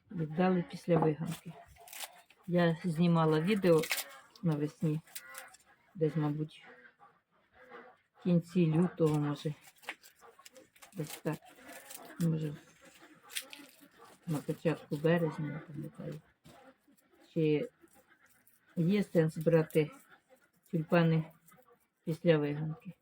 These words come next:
Е, дуже багато зіпсувалося, ось перебираю. Е, я вже багато перебрала, це вже вирішила показати вам.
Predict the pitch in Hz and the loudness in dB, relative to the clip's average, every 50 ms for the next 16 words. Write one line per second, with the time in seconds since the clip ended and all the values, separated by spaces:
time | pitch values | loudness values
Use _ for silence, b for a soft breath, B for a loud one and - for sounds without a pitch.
0 | _ - - _ _ _ _ _ _ _ _ _ _ _ - 170 156 151 151 160 | _ -20 -20 _ _ _ _ _ _ _ _ _ _ _ -6 -4 -2 -2 -2 0
1 | 165 214 208 175 156 170 156 151 160 151 160 165 151 - - 151 143 151 151 - | 2 4 4 6 4 4 4 4 4 4 4 2 0 0 -2 -4 -4 -4 -10 -4
2 | - 175 165 170 190 208 226 226 208 165 - - 151 143 139 147 - - _ 165 | 0 2 4 4 4 4 2 2 0 -2 -4 -6 -6 -6 -6 -10 -12 -6 _ -2
3 | 151 151 151 156 156 165 190 208 226 202 175 156 - - _ _ _ _ _ _ | 0 0 2 2 2 2 2 0 0 0 -2 -4 -6 -12 _ _ _ _ _ _
4 | _ _ _ - _ _ _ _ _ _ _ - - 165 143 135 139 151 160 156 | _ _ _ -20 _ _ _ _ _ _ _ -16 -14 -12 -12 -8 0 2 2 2
5 | 151 151 156 147 151 156 147 143 151 147 - - 156 - 156 143 156 151 160 165 | 2 -2 -6 -6 -4 -4 -2 -2 -4 -4 -4 -8 -6 -4 -2 -2 0 0 2 2
6 | 170 175 165 151 165 - - 160 147 147 156 143 151 156 156 151 156 151 - - | 4 4 2 2 -2 -6 -8 -10 -8 -6 -8 -8 -4 -2 -2 -4 -4 -6 -10 -8
7 | 165 151 151 151 - 165 - - 151 165 190 196 - - 156 151 147 156 | -6 -6 -6 -8 -10 -10 -10 -8 -4 -4 -4 -4 -4 -4 -6 -6 -6 -10